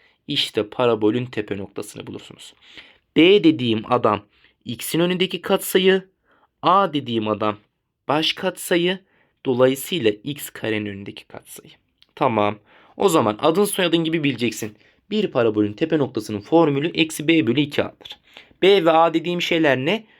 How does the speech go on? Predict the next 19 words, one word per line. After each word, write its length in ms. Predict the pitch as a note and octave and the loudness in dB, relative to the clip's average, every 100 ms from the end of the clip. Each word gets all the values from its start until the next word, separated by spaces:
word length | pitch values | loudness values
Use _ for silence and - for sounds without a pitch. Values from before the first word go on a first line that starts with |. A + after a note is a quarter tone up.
| _ - | _ -6
Şuradaki 440 | - C3 B2 - | -4 -2 -2 0
parabolün 400 | A#2+ A2+ A2 A2+ | 2 2 2 2
genel 220 | G#2 G#2+ | 2 2
formatını 460 | G#2 G#2+ G#2 G#2 G#2+ | 2 0 0 -2 -6
söyledim 440 | - G#2 G#2 E3 | 0 0 0 -4
ya 80 | C#4 | -6
sana 240 | - A#2+ | -4 -6
bak 160 | A2 - | -6 -6
yukarıda. 460 | G#2 G2+ G2+ A2 - _ - | -6 -6 -8 -10 -20 _ -2
A 140 | A#2 | 0
X 220 | A#2 - | 0 -4
kare 180 | - G#2+ | -6 -4
artı 240 | G2+ - G#2 | -4 -4 -4
B 60 | |
X 220 | G2+ G2+ | -4 -4
artı 260 | G#2 G2 - | -6 -6 -14
C. 180 | - - - | -18 -14 0
Oradan 300 | C#3 G#2+ G2+ | 0 2 -4
geliyor. 320 | G2+ E2+ | -8 -14